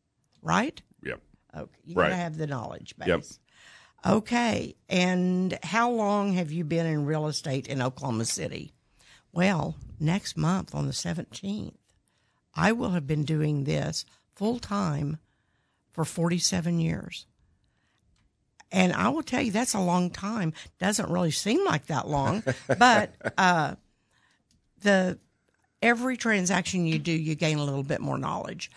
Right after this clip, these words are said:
Speaker 2: Yeah.
Speaker 1: because transactions, there's certain systems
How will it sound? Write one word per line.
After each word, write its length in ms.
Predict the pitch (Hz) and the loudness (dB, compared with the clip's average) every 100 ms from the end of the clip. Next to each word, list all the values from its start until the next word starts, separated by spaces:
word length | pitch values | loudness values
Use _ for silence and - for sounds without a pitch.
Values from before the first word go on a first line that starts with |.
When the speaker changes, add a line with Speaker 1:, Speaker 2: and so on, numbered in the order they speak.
| - | -18
Speaker 2:
Yeah. 120 | - | -4
Speaker 1:
because 440 | 185 170 165 160 - - | -2 0 0 0 -4 -6
transactions, 840 | 214 214 202 208 196 - 180 156 - - - | 0 0 2 0 -2 -2 -2 -4 -10 -18 -6
there's 180 | 277 | -2
certain 560 | - 311 330 - 226 180 | 0 0 0 0 0 2
systems 920 | - - 202 190 - 208 208 226 - | 0 -2 -2 -4 -4 -4 -2 -4 -10